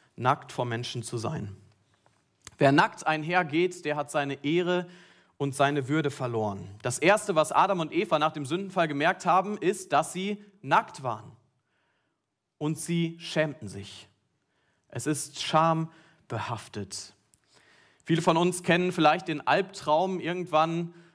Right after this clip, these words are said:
ähm, mal in der Schule zu sein oder auf dem Arbeitsplatz und plötzlich zu merken, ich habe gar keine Klamotten an. Ja, das ist ein Albtraum, weil es einfach etwas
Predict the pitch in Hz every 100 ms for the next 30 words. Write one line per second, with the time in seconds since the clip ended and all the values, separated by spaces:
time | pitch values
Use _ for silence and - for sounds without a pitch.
0 | - 143 147 151 143 147 156 151 139 202
1 | 226 170 165 135 135 160 170 156 147 147
2 | 147 151 196 151 - 160 175 196 147 -
3 | - 180 180 165 156 165 135 143 151 160
4 | 165 165 156 165 156 190 160 110 104 90
5 | _ _ _ _ _ _ 131 160 165 175
6 | 180 175 143 254 - 175 165 160 196 190
7 | 160 190 185 165 175 185 - -